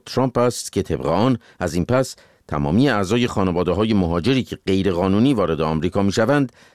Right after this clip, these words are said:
در مراکز ویژه بازداشت نگهداری شوند.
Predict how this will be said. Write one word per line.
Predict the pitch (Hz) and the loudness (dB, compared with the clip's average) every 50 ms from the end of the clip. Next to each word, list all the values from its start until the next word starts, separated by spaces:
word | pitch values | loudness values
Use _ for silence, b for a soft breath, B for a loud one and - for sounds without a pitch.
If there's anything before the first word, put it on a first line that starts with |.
| b b _ | b b _
در | - 180 180 160 | 0 0 0 2
مراکز | 147 135 127 110 92 87 85 - 135 139 131 113 123 | 0 0 0 2 0 0 -2 0 0 0 0 2 0
ویژه | 139 135 113 101 92 87 71 78 71 64 76 87 | 0 0 0 -2 -4 -2 -2 -4 -2 -2 -2 -2
بازداشت | 85 90 113 110 107 98 80 78 131 127 110 78 - - - - _ _ _ - | 0 2 2 2 2 0 -2 0 0 0 0 0 -4 -8 -12 -14 _ _ _ -2
نگهداری | 98 107 107 78 95 78 69 - 92 85 73 76 | -2 -2 0 0 -2 -4 -2 -2 -2 -2 0 -2
شوند. | - 101 85 71 78 73 64 58 - | -2 -2 0 0 -2 -2 -4 -8 -12